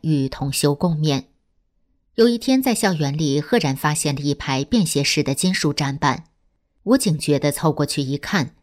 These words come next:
其中一张写满了对大法的污蔑之词。当时是放学时分，人来人往，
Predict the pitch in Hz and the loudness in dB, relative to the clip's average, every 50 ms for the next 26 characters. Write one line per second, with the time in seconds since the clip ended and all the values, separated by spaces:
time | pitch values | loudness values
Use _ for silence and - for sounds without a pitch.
0 | _ _ _ _ - - 233 214 269 285 294 269 214 160 - 170 151 151 151 - | _ _ _ _ -2 0 2 4 4 2 2 2 0 0 2 0 0 0 -2 -6
1 | - - - 160 147 147 147 139 135 135 131 - 147 139 139 - 165 151 131 - | -6 -2 0 0 0 0 -2 -2 -2 -2 0 2 0 0 2 0 -2 -2 -2 -4
2 | 143 135 131 139 135 175 226 240 240 262 233 156 - - 147 135 - - 139 139 | -4 -4 -2 -2 -2 0 0 2 2 2 2 0 0 -2 -4 -4 -4 -2 0 0
3 | 135 - - _ _ _ _ _ _ _ _ _ _ _ _ _ - - 277 285 | 0 0 -2 _ _ _ _ _ _ _ _ _ _ _ _ _ 0 2 2 2
4 | 285 - 160 143 131 - - 143 143 - - 190 170 151 - 139 143 - - 139 | 2 0 0 0 0 2 2 0 0 0 0 0 0 0 0 -2 -2 0 0 0
5 | 143 - 156 151 151 - _ - - 151 147 165 160 147 139 - 135 131 139 147 | 0 2 0 0 0 -2 _ -2 0 0 2 2 0 -2 -2 -2 -2 -4 -4 0
6 | - 143 131 - - _ | 0 0 0 0 -6 _